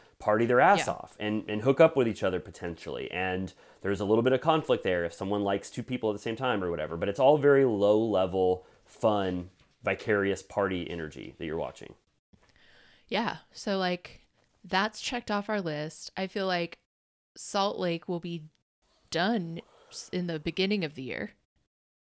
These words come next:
Speaker 1: Yeah, um, I think, uh, yeah, because I think next week,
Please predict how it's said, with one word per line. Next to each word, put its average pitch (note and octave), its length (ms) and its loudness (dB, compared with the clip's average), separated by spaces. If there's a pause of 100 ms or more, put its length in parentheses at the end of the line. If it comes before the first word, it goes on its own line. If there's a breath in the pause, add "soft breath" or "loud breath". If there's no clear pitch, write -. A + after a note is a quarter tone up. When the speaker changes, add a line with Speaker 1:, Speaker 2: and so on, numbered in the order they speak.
(100)
Speaker 1:
Yeah, B2 380 6
um, A#2+ 220 0
I A#2 100 -2
think, - 540 -2
uh, A2+ 260 4
yeah, D#3+ 280 2 (100)
because B2 360 4
I A2+ 120 -4
think D#3+ 220 0
next G#2+ 460 -2
week, A2 500 -4